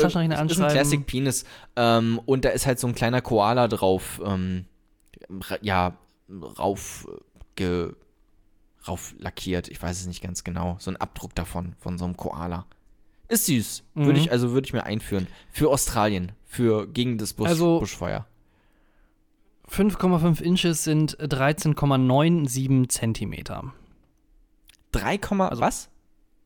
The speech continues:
Speaker 1: dreizehn Komma neun sieben Zentimeter.
Speaker 2: Dreizehn Komma neun?
Speaker 1: Vierzehn Zentimeter.
Speaker 2: Das ist ja riesig.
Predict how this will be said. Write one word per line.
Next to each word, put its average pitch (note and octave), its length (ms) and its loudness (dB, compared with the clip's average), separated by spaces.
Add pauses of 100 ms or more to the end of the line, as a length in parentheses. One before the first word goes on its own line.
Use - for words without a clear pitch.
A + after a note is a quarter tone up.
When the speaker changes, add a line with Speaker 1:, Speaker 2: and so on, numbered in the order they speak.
(500)
Speaker 1:
dreizehn E3+ 760 2
Komma C3 280 2
neun B2+ 540 4
sieben B2 600 0
Zentimeter. A2+ 560 -2
Speaker 2:
Dreizehn F3+ 440 -2
Komma C#3+ 240 -4
neun? B2 360 -6 (420)
Speaker 1:
Vierzehn E3+ 420 2
Zentimeter. G#2 440 -2
Speaker 2:
Das - 120 0
ist - 40 2
ja - 100 -6
riesig. C#3+ 720 2